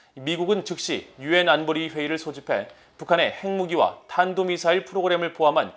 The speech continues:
금지 프로그램 목록에 순항 미사일도 추가하는 결의안을 발의해야 한다고 밝혔습니다. 국제 원자력 기구 아이에이이에이가 최근 북한의 영변 원자로 재가동 징후를 밝혔는데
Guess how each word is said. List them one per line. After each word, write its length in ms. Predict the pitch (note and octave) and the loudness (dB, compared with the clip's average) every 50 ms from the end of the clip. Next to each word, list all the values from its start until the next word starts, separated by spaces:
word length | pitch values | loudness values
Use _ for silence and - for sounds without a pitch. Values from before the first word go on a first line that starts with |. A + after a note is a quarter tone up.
| - _ _ _ | -20 _ _ _
금지 460 | - E3 E3+ F3 F3 - F#3+ G3 G3 | -6 -4 -4 -2 -2 -2 -2 -2 -2
프로그램 420 | - F#3+ F#3 F3 F3+ F#3 F#3+ F3 | -2 -2 0 2 2 2 2 0
목록에 480 | C#3+ C#3+ D3+ D#3 D#3 C#3+ B2+ F#2 - - - _ _ | -2 -4 -2 -2 -2 -2 -2 -2 -4 -6 -16 _ _
순항 460 | - - - - G3+ G3+ G3+ G3 F#3+ | -20 -14 -8 -4 2 4 4 4 4
미사일도 480 | F3 E3 D#3 - F3+ D#3+ D3+ C#3 A2+ G#2 | 0 -4 0 2 2 2 2 0 -6 -8
추가하는 640 | - - - F3+ F#3 F3+ F3 F3+ F#3+ F3+ D#3+ C3 | -10 -12 0 4 6 6 6 6 2 -2 -6 -6
결의안을 520 | - D3+ D3+ D#3+ D#3+ E3+ D#3+ D3 D3 C#3 - | -2 0 0 2 2 2 2 0 0 -4 -4
발의해야 520 | - - C#3+ D3+ E3+ E3 D#3+ E3 D#3+ D3 | 0 2 2 2 2 0 0 2 4 4
한다고 400 | C#3+ C3+ B2+ B2 A2 F#2+ G2 - | 2 2 -2 -4 -4 -4 -8 -10
밝혔습니다. 720 | - A#2+ G#2+ A2+ G#2 - - F#2 - - G2 - - - _ _ _ _ _ _ _ _ _ _ _ _ _ _ _ _ _ _ _ _ _ _ _ _ _ _ _ _ _ - D3 | -10 -10 -10 -12 -14 -14 -16 -18 -16 -16 -16 -18 -20 -20 _ _ _ _ _ _ _ _ _ _ _ _ _ _ _ _ _ _ _ _ _ _ _ _ _ _ _ _ _ -16 -12
국제 280 | - F3 - - G#3+ G#3 | -12 -10 0 4 4 6
원자력 500 | G3 E3+ E3+ F3+ F#3+ G3 G#3 G3+ G3 G3+ | 8 8 6 6 6 6 6 6 4 4
기구 360 | - G3+ F3 G#3 G#3+ G#3 F#3+ - | 0 0 2 4 4 6 6 8
아이에이이에이가 1000 | B2 C#3 E3+ F#3+ G3 G3+ G3+ G3 F#3 F3 F#3 F3+ F3 E3+ E3+ F3 B2+ G#2+ G#2+ - | 8 8 8 6 6 6 6 6 6 4 2 2 2 4 6 6 6 6 4 0
최근 480 | - F3+ F3+ E3+ G3+ G3+ F3 C#3+ C3 | -2 -2 0 0 0 0 -2 -4 -8
북한의 480 | - D#3+ - F#3 F3+ F#3+ G3 F#3+ E3 B2+ | -10 -4 -2 0 4 4 4 4 4 2
영변 480 | C3+ C#3+ D#3+ F3 F3+ F3 G3 G3 F#3+ F3+ | 2 2 2 2 2 4 4 4 4 2
원자로 420 | E3 E3+ F3 E3+ F3 F3+ G3+ G3+ | 0 0 2 4 4 4 4 2
재가동 540 | G3+ - D#3+ D#3 D#3 F3+ F3+ F#3 F#3+ E3+ D3 | 2 2 2 4 6 4 4 4 2 0 -2
징후를 400 | - - F3+ F#3+ G3+ G3 F#3+ F3+ | -4 -4 -2 0 2 4 4 4
밝혔는데 720 | E3+ D#3 - - D3+ D3+ D3 D3 C#3+ A#2 G2+ A2 - - | 4 2 0 -2 -4 -4 -4 0 0 0 0 -2 -6 -14